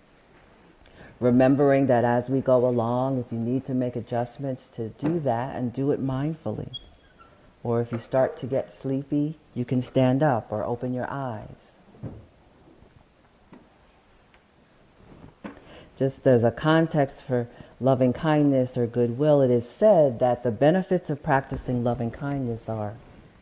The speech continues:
you will sleep better, you will wake easily, you will have pleasant dreams,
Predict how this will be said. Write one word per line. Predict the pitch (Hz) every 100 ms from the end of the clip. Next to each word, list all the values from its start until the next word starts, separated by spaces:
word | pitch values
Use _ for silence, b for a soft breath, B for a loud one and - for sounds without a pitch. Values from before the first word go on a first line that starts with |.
| _
you | 131 117
will | 113
sleep | 113 - 120 127 -
better, | 120 113 131 185 - _ _ _ _ _ _ _ _ _ _
you | 123 117
will | 117 110
wake | 113 113 - - - -
easily, | 160 165 135 101 92 98 107 - _ _ _ _ _ _ _ _ _ _ _
you | 127 127
will | 131
have | 131 127 -
pleasant | - 143 135 139 135 - - _
dreams, | - 120 120 110 95 101 104 -